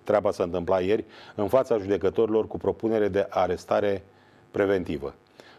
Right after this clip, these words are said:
Preotul mai era implicat într-un alt dosar. Ce să vedeți? Surpriză, sur-, surprize. El era suspendat în a mai sluji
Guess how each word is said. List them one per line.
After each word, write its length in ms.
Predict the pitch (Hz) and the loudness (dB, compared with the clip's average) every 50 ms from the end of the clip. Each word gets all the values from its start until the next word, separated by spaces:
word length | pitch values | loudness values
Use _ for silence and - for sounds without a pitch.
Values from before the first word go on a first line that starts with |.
| - - | -4 0
Preotul 440 | - 139 156 160 160 156 160 156 | 2 4 4 4 2 2 0 0
mai 160 | 143 139 139 139 | 2 2 2 4
era 200 | 139 143 147 151 | 2 2 2 0
implicat 460 | 147 135 - 143 139 - 147 131 - | 0 -2 -2 -2 0 2 2 2 2
într-un 320 | 127 120 110 - 127 127 | -2 -4 -2 -2 0 2
alt 180 | 131 127 123 113 | 2 2 2 2
dosar. 360 | 127 127 - - 131 92 - | 0 -2 0 0 0 0 -2
Ce 140 | - - 123 | -2 -4 -4
să 140 | - - 123 | -2 -2 0
vedeți? 460 | 110 131 131 127 120 - - - - - | 0 2 2 2 0 -2 -4 -10 -20 -18
Surpriză, 560 | - - 110 107 107 - 143 143 123 135 135 | -6 -4 -2 -2 0 0 0 2 2 2 2
sur-, 300 | 127 - - 135 131 - | 2 0 -4 -4 -4 -6
surprize. 600 | - - 147 139 - - 139 131 87 - 73 - - - - - - - - - - | -2 0 0 0 0 0 -2 -2 -2 -4 -6 -10 -12 -16 -20 -20 -20 -20 -20 -16 -2
El 140 | - 120 127 | 0 2 4
era 180 | 131 131 139 139 | 4 4 2 2
suspendat 720 | 131 - 127 - - - 127 123 127 151 170 156 - - - - _ _ _ _ _ _ _ _ _ _ _ _ _ _ _ _ _ _ _ _ _ _ _ _ _ _ _ _ _ _ _ _ _ _ _ _ _ _ _ _ _ _ | 0 -4 -8 -4 0 0 2 2 4 2 2 2 0 -6 -14 -20 _ _ _ _ _ _ _ _ _ _ _ _ _ _ _ _ _ _ _ _ _ _ _ _ _ _ _ _ _ _ _ _ _ _ _ _ _ _ _ _ _ _
în 140 | - 107 107 | -4 0 2
a 80 | 113 113 | 2 4
mai 180 | 113 113 98 | 4 2 2
sluji 500 | - - - 110 104 92 127 127 101 - | 0 0 0 0 0 2 0 0 -2 -4